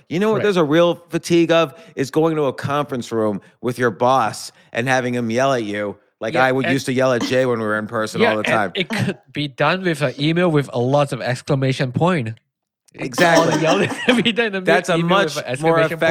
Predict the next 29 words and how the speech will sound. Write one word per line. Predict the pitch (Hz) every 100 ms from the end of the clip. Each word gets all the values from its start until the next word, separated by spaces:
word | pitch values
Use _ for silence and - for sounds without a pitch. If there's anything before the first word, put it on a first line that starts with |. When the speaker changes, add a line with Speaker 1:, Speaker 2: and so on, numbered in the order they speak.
| 160
Speaker 1:
effective | 160
way | 135 151
Speaker 2:
Yeah. | 143
Speaker 1:
to | 120 143
yell. | 139 139 110 92 _ _ _
That's | 139 160
Speaker 2:
All | 151
Speaker 1:
the |
Speaker 2:
the | 180
Speaker 1:
way, | 170 160
Speaker 2:
caps | 135
lock. | 123 139 - _ _ -
Speaker 1:
that's | 165 214
the | - 190
way | 185 160
I |
yell | 170 170 170
at | 160
Robin, | 143 165 151 143 135
only | - 160 190
because | 180 175 165
I'm | 156
afraid | 151 - 147 147
to | 135
yell | 131 131
at | 131
her | 131
in | 120 123
person. | 120 123 120 90 85